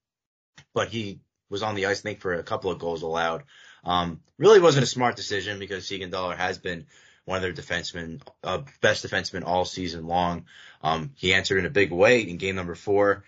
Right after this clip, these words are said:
had a goal and an assist. Um, and I mean, I'm, I'm even reading just an E S P N article, and the, the headline, "Devils suddenly brimming with confidence." And that's what happens when, you know, it turned into the Devils style of play.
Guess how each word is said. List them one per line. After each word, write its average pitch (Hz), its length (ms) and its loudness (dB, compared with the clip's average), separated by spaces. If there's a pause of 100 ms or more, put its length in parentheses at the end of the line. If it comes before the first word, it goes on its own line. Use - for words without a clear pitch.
(140)
had 82 120 -2
a 82 80 -2
goal 95 320 4
and 90 140 -2
an 82 120 -6
assist. 147 520 4 (460)
Um, 85 360 -4
and 90 80 -4
I 90 40 0
mean, 95 140 0
I'm, 107 260 -2
I'm 98 120 -8
even 98 240 -10
reading 90 360 -4
just - 160 -12
an - 80 -14
E 87 100 -4
S - 100 -10
P 90 120 -8
N 87 60 -2
article, 73 440 -6
and 73 260 -10 (100)
the, 80 80 -8
the - 160 -12
headline, 90 460 -2 (380)
"Devils 98 300 0
suddenly 90 440 -2
brimming 90 420 -4
with 78 160 -10
confidence." 76 540 -2
And 76 120 -10
that's 95 220 0
what 82 120 -8
happens 87 480 -4 (260)
when, 80 380 -4 (200)
you 82 100 -12
know, 69 220 -8 (140)
it 95 120 -4
turned 120 300 2
into 110 220 -4
the 95 80 0
Devils 107 360 2
style 101 300 2
of 92 100 -6
play. 92 500 -2